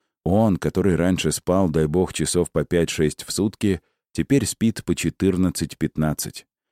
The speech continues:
И именно это дало возможность смириться, принять недуг. Возможно, это лишь игра контуженного напрочь мозга, или просто Артем постепенно сходил с ума.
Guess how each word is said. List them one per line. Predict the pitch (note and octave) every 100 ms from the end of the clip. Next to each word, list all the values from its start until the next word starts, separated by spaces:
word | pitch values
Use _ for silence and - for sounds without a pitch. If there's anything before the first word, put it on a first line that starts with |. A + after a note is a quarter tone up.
| _
И | - F#2
именно | C3 B2 A#2+ G2+
это | A2+ A#2+ D2
дало | C2+ D2+ D#2
возможность | C#2+ C2+ F2 G2 F2 E2+ -
смириться, | - D#2 F#2 G#2 - F#2 D#2+ -
принять | - E2 D2 D2 -
недуг. | D2+ C#2+ - - - _ _ _ _ _ _ _
Возможно, | F2+ G#2+ E3 F3+ B2+
это | A#2
лишь | A2+ A2+ -
игра | G2 F2 F2+ A2
контуженного | - E2+ D#2 G#2 F#2 F#2 F2
напрочь | F2 D#2+ - E2+ -
мозга, | F2+ F2+ B1+ A#1 A1+ _ -
или | F2+
просто | D#2+ F#2 F2+ -
Артем | D2+ - F2+ E2+
постепенно | D#2 - D2+ E2+ F2 D#2+
сходил | - D2 C2+ C#2
с | -
ума. | C#2+ C2 G#1+